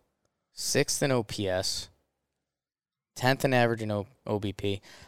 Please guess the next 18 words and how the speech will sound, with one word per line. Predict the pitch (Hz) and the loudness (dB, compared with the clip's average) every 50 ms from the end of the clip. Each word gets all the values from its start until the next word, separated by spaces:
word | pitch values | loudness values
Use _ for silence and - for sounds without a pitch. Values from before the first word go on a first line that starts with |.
| - | -2
I | - - 131 | 2 2 4
think | - 220 247 - | 4 4 2 4
their | - 202 151 | 4 4 4
pitching | - - - - 190 - - - 190 165 131 | 4 2 4 4 4 4 6 2 2 2 4
got | 120 117 110 107 | 6 8 8 8
a | 107 | 8
lot | 104 101 104 101 | 6 6 6 4
of | 98 | 4
a | 98 | -2
credit, | 95 - - 104 104 104 - - | -4 -2 0 2 2 2 0 -2
and | - - 110 107 107 | -6 -6 -4 0 4
rightfully | 139 180 226 - - - 147 117 | 4 4 4 4 2 2 2 2
so, | - - - - 131 113 95 90 95 | 2 2 4 6 6 6 6 2 -2
'cause | - - 110 101 101 | -2 -2 -2 -2 6
guys | - 165 180 170 156 | 6 8 8 8 6
like | 147 120 107 - | 4 4 4 2
Gausman, | - 107 110 113 113 - - - 113 110 104 104 104 98 | 6 8 8 10 8 8 4 -2 -2 -4 -4 -4 -4 -2
DeSclafani, | 110 110 - - - 104 101 - - - 104 104 101 101 101 101 101 101 98 | -2 -2 0 0 0 0 0 0 0 -2 0 0 2 0 -2 -2 -4 -6 -8